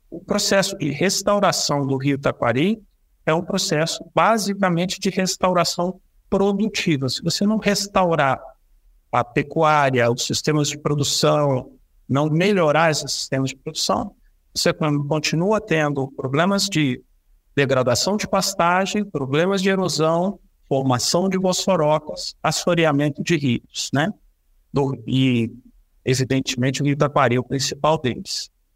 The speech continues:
E aí eu entrei pra, pra, pra esse projeto. Antes, no, no início não tinha ainda instituto, né? Nós ficamos, é, um ano fazendo um diagnóstico pra entender o que que,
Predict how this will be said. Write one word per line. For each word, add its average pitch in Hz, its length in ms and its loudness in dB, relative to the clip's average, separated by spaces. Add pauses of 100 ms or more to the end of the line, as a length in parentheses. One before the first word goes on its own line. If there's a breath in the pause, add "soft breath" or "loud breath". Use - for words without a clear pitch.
(280)
E 156 80 2
aí 180 200 4
eu 262 180 2
entrei 165 300 0
pra, 147 180 -4
pra, 139 220 -2 (280)
pra 135 200 0
esse 135 180 -2
projeto. 170 720 0 (380)
Antes, 196 340 0 (180)
no, 156 240 0
no 170 100 2
início 175 380 0
não 180 160 0
tinha 202 300 0
ainda 147 320 0
instituto, - 640 -8 (100)
né? 156 220 2
Nós 139 220 -2
ficamos, 143 640 -2 (580)
é, 120 520 2
um 170 220 2
ano 160 400 2 (240)
fazendo 139 420 2
um 135 80 0
diagnóstico 135 720 0 (100)
pra 143 120 -2
entender 139 560 0 (800)
o 117 220 -20
que 180 180 0
que, 156 340 0